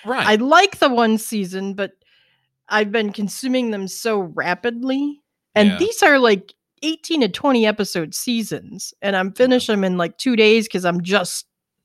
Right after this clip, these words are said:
Speaker 2: that life is so blah right now.
Speaker 1: The word's obsessive, but yes.
Speaker 2: Uh, <laughs> well, that too. But <sighs> when it's over, uh, there's a big hole, and I need,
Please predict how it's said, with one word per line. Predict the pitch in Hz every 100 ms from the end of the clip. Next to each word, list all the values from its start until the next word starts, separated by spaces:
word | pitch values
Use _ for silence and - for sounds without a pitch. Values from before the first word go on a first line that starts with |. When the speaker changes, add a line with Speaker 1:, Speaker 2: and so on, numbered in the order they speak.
| _
Speaker 2:
that | 208 196 _ _ _ _ - 208 -
life | 202 208 208
is | 202 -
so | 190 175 170 190 _
blah | 202 208 202 170 151
right | 175 170 131
now. | 135 147 - - - 156
Speaker 1:
The |
word's | 107 92 82
obsessive, | - - 69 - _ _ -
but | 92
yes. | 101 95 156
Speaker 2:
Uh, | 220 190 240 185 - -
<laughs> | - - - -
well, | 214 170 - -
that | 185 -
too. | - 165 - - - - _ _ _ -
But | 233 196 - _ _ _ _ _ _
<sighs> | - - - - - - - - _ _ _
when | 220 220
it's | 220 254
over, | 302 285 214 185 -
uh, | 147
there's | 208 190
a | 185
big | 208 180
hole, | 190 202 190 170 139
and | 151 175
I | 175
need, | 185 190 180